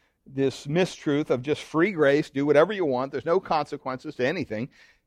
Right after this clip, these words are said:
And unfortunately, a lot of Christians have eaten the bait,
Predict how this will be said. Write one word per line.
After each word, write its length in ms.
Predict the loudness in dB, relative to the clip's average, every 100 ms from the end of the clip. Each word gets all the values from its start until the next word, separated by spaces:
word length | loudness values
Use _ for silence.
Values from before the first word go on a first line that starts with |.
| _ 0
And 360 | 0 0 -6 -14 -20 -20 _ _ _ _ _
unfortunately, 480 | -6 0 0 2 2
a 40 | 4
lot 200 | 4 4
of 100 | -2
Christians 380 | -8 -8 -8
have 200 | -6 -6 -10 _ _ _ _ _ _ _ _ _ _ _ _ _ _ _ _ _ _ _ _ _ _ _ -6
eaten 280 | -6 -4 -2
the 60 |
bait, 380 | 2 2 2